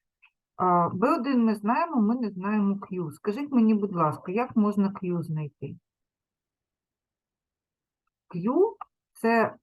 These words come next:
Б друге поділене на Б перше. Найпростіший спосіб.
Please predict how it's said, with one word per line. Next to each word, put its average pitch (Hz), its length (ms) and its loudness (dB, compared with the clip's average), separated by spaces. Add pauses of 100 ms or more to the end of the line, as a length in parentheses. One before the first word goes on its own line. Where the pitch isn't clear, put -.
(120)
Б 196 380 4
друге 262 680 0
поділене 240 840 -4
на 190 180 0
Б 190 340 -6
перше. - 480 -12 (840)
Найпростіший 196 760 0
спосіб. 151 520 -6